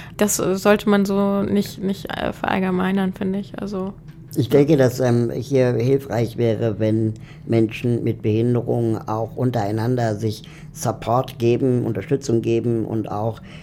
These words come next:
Speaker 2: Tipps geben, irgendwie, „Ey, pass mal auf, hier passiert gerade folgendes Phänomen, die Medien nutzen dich gerade aus und wollen eigentlich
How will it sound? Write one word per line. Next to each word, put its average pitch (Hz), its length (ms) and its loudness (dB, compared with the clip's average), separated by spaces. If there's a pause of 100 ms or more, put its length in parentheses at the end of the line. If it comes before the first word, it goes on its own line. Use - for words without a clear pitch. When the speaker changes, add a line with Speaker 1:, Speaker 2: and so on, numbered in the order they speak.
(160)
Speaker 2:
Tipps - 300 2
geben, 113 480 4
irgendwie, 110 480 0
„Ey, 117 240 0
pass 113 260 -6
mal 98 140 0
auf, 113 220 -2
hier 110 160 -2
passiert 110 420 -2
gerade 107 220 -4
folgendes 117 340 0
Phänomen, 120 500 2
die 117 120 -2
Medien 113 440 2 (340)
nutzen 127 420 6
dich 110 160 2
gerade 104 480 2
aus 120 340 0
und 107 160 0
wollen 113 360 2 (260)
eigentlich 117 560 2